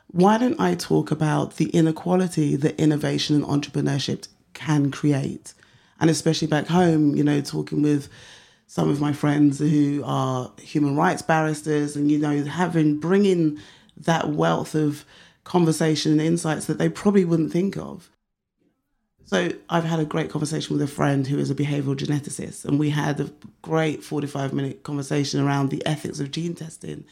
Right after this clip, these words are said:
And what we did is we compared the ethics of gene testing with the ethics of A I,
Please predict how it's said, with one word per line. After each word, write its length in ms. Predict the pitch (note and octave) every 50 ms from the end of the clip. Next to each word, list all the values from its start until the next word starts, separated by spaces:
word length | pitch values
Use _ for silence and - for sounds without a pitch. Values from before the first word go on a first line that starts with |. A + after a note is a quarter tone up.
| _ _ _ _ _ _ _
And 140 | - D#3+ D#3
what 80 | D#3+
we 100 | - C3+
did 180 | D3 E3+ G3 F#3
is 80 | E3+ D#3+
we 100 | D#3 D#3
compared 720 | - D#3+ D#3 D#3+ E3+ F#3 F#3+ F3 D#3+ - - - E3+ - - - - - _
the 180 | - D#3+ D3+ -
ethics 360 | E3+ E3 - - - - D#3
of 100 | D3+ D3
gene 240 | - E3 E3+ F3+ E3+
testing 320 | D#3+ E3 D#3 C#3 - D3
with 140 | C#3+ C#3 C#3
the 100 | D3 C#3+
ethics 300 | C#3+ C3 - - - C#3+
of 100 | C3+ C#3
A 160 | C#3 C#3 D3
I, 320 | E3 D#3+ D#3 D#3 - -